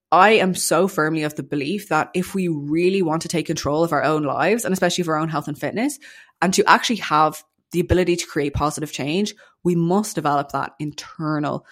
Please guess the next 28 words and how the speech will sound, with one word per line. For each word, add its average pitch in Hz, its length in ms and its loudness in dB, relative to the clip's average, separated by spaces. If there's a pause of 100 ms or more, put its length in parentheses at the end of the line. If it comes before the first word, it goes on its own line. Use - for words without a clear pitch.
(240)
locus 143 640 -6
of - 180 -8
control. - 500 -8 (640)
I 220 120 4
don't 320 180 6
think 240 180 2
people 175 240 2
realize 147 400 0
how - 200 -8
powerful 143 480 -2
they 120 120 -6
actually - 380 -6
are. - 380 -6
<laughs> - 40 -20 (840)
Like, 180 240 2
you, 226 420 0
and, 202 160 0 (140)
and 185 120 0
again, 160 380 2
I 156 60 0
don't 180 180 2
wanna 220 140 0
get - 200 -2
too, 151 200 -4
like, 147 340 -4
woo-woo 143 440 -4
here, 196 420 -2 (320)
um, 151 420 0